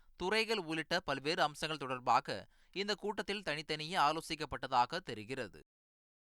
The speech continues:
நாடாளுமன்றத்திற்கு வரும் எதிர்க்கட்சியினர் தேசத்தின் வளர்ச்சியில் பங்களிப்பார்கள் என்று நம்புவதாக பிரதமர் மோடி தெரிவித்துள்ளார். தமிழ்நாட்டில் வெற்றி கிடைக்காவிட்டாலும்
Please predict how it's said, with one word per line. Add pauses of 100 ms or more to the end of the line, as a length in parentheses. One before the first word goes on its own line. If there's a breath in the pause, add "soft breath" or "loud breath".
(580)
நாடாளுமன்றத்திற்கு
வரும்
எதிர்க்கட்சியினர்
தேசத்தின்
வளர்ச்சியில்
பங்களிப்பார்கள்
என்று
நம்புவதாக (240)
பிரதமர்
மோடி
தெரிவித்துள்ளார். (460)
தமிழ்நாட்டில்
வெற்றி
கிடைக்காவிட்டாலும்